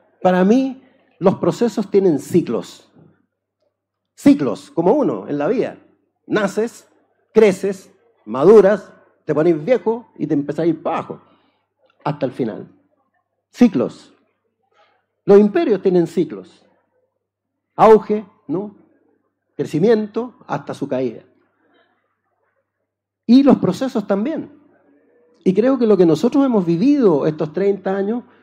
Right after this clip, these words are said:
fue el auge de un modelo, un modelo neoliberal, que no solo fue económico-social, también ha sido político, ideológico y sobre todo cultural.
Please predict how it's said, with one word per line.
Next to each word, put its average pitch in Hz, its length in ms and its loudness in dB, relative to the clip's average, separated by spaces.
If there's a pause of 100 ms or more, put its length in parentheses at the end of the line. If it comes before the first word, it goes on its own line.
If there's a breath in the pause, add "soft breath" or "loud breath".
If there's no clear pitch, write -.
(300 soft breath)
fue 233 400 6
el 175 120 4
auge 247 500 6
de 208 100 8
un 208 120 4
modelo, 190 500 4
un 120 160 -6
modelo 190 340 2
neoliberal, 175 800 -4
que 160 100 -2
no 254 140 -2
solo 277 300 -2
fue - 160 -4
económico-social, 214 880 -2
también 160 300 -4
ha 185 60 -6
sido 202 340 -6
político, 214 640 -4
ideológico 196 800 -4
y 185 60 -8
sobre 170 280 -4
todo 214 300 -4
cultural. 220 680 -4